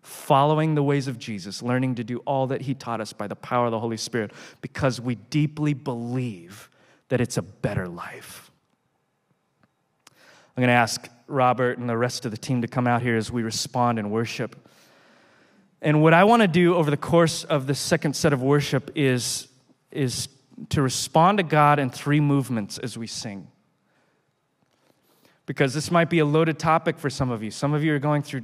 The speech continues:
really gnarly stuff. And I don't wanna rush this. I wanna do this in three movements. So what I'm gonna do right now is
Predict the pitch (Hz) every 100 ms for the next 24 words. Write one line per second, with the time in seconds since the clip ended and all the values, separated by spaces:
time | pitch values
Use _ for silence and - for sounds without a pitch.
0 | - 156 156 156 165 170 175 - - -
1 | 151 165 160 156 151 143 - 170 127 -
2 | - _ _ _ _ _ _ _ _ _
3 | - - _ _ _ _ _ _ _ _
4 | _ _ _ _ _ _ _ _ _ _
5 | 147 143 180 196 202 160 165 190 - 220
6 | 233 - - 170 170 180 165 185 196 139
7 | 151 - 170 180 165 139 131 123 - 156
8 | 147 151 156 156 151 156 156 156 151 156
9 | 147 135 -